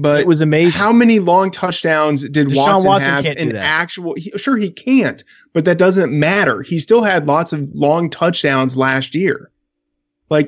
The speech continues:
Speaker 1: if you stack up what these two guys have done, easily the guy who is real is Watson, because
Speaker 2: You're
Speaker 1: he's
Speaker 2: falling
Speaker 1: played
Speaker 2: into
Speaker 1: in,
Speaker 2: a small sample
Speaker 1: he's,
Speaker 2: trap.
Speaker 1: he's
Speaker 2: And
Speaker 1: played
Speaker 2: Deshaun
Speaker 1: in
Speaker 2: Watson's
Speaker 1: N F L
Speaker 2: A D P is a lot
Speaker 1: games.
Speaker 2: higher. Deshaun Watson, there's a lot more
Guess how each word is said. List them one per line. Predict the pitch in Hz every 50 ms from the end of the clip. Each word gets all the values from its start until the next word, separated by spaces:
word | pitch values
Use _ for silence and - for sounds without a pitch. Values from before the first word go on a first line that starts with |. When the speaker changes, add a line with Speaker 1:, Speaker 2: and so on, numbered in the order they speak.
| - -
Speaker 1:
if | - - - - - 185 165 175
you | 185 175
stack | - 247 233 233 233 233
up | 214 202 175 147
what | 127 139 151 160 160 -
these | 170 165 143
two | - - 165
guys | 151 151 139 139 147 147
have | - 151 135
done, | 131 139 135 147 160 165 165 - _ _ _ _ _ _ _
easily | - 190 196 208 190 180 180 156 151 143 135
the | 135 127
guy | 123 127 123 123 131
who | 131 135 131
is | 127 120 120
real | 120 123 120 113 110 -
is | - -
Watson, | 127 120 120 120 120 127 127 - 110 95 101 - - - _ _
because | - 151 143 170 160 156
Speaker 2:
You're | 175
Speaker 1:
he's | 160 143
Speaker 2:
falling | - 170 180 202 214 185
Speaker 1:
played | 190 202 220
Speaker 2:
into | 214 190
Speaker 1:
in, | 190 190
Speaker 2:
a | 185
small | - - 175 180 185 185 170
sample | - - 185 190 170 190 165
Speaker 1:
he's, | -
Speaker 2:
trap. | - 131 110 92 87 92 95 - _ _ _ _ _
Speaker 1:
he's | 190 180 170 214 202
Speaker 2:
And | 156 160 165
Speaker 1:
played | 180 208 220
Speaker 2:
Deshaun | 226 220 202
Speaker 1:
in | 196
Speaker 2:
Watson's | 214 233 247 - - 196 214 208
Speaker 1:
N | 202
F | 190 196
L | 190 185
Speaker 2:
A | 180
D | 240
P | 247 -
is | 139
a | 139 135
lot | - 196 190 185
Speaker 1:
games. | 175
Speaker 2:
higher. | 180 190 214 240 196 127 107 104 - -
Deshaun | 156 160 - 269 262 254
Watson, | 254 233 247 240 - 226 214 185 - - - _ _ _ _ - _ -
there's | 180 170 160 151 170 170 160
a | 175
lot | 165 165 185 208 208 190
more | 185 185 190 190 190 180 175 170 165